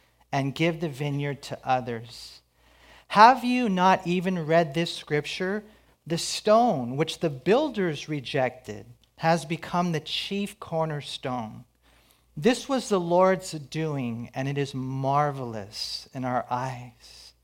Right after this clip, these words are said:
And they sought to lay hands on him, but feared the multitude, for they knew he had spoken the parable against them. So they left him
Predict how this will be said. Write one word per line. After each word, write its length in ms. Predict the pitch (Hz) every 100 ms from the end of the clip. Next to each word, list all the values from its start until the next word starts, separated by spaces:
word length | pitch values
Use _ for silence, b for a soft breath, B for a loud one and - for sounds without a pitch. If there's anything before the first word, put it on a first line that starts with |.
| _ _ _ _ _ _ _ _ _
And 100 | 160
they 120 | 196
sought 380 | 214 226 226 247
to 80 | 233
lay 180 | 214 196
hands 420 | 185 185 202 202
on 160 | 160 143
him, 460 | 143 135 143 151
but 180 | 151 147
feared 300 | - 180 175
the 60 | 160
multitude, 960 | 160 185 185 151 - 127 110 113 139 b b b b
for 180 | - 160
they 180 | 185 196
knew 540 | 190 247 151 107 104
he 160 | 113 165
had 140 | 143
spoken 540 | - - 180 196 196
the 80 | 147
parable 680 | 139 - 185 196 156 135 127
against 760 | 127 123 143 147 151 - 120 120
them. 520 | 135 127 104 107 107 _ _ _ _ _ _ _ _ _
So 220 | - 151
they 140 | 139 139
left 380 | 147 160 -
him 440 | - 117 110 107